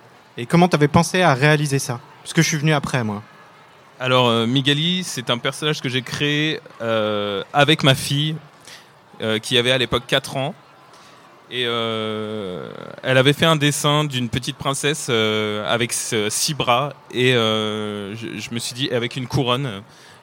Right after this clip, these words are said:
Speaker 2: Et je me suis dit, tiens, c'est intéressant comme, euh, comme, euh, comme personnage. Et du coup, je me, je, je me suis dit, bah, tiens, je vais le redessiner. Et j'ai réussi, euh, comme ça, à créer ce personnage de cette princesse araignée.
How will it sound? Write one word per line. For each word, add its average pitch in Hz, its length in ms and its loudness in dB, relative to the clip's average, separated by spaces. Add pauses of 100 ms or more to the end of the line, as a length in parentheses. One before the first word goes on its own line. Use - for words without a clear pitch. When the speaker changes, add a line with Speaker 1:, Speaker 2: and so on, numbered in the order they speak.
Speaker 2:
Et 120 60 -2
je 117 60 -6
me 131 40 -2
suis 143 160 -4
dit, 147 80 -2
tiens, 165 160 -2
c'est 151 140 0
intéressant 139 560 0
comme, 135 180 -2
euh, 123 200 0
comme, 120 240 -4
euh, 110 360 -2
comme 123 140 -4
personnage. 143 640 -4 (840)
Et 127 120 -4
du 127 120 -4
coup, 180 140 -4
je 170 120 -4
me, 120 440 4
je, 117 220 -2
je 117 100 -4
me 127 60 0
suis 170 120 0
dit, - 20 -2
bah, 151 100 2
tiens, 139 160 0
je 131 100 -2
vais 135 100 0
le 156 60 2
redessiner. 147 720 -2 (840)
Et 127 120 0
j'ai 135 260 2
réussi, 151 580 0
euh, 123 140 2
comme 120 160 -6
ça, 135 240 0
à 117 160 0
créer 139 320 -2
ce 135 140 -8
personnage 131 500 -4
de 110 460 0
cette - 220 -8
princesse 139 440 0
araignée. 127 420 2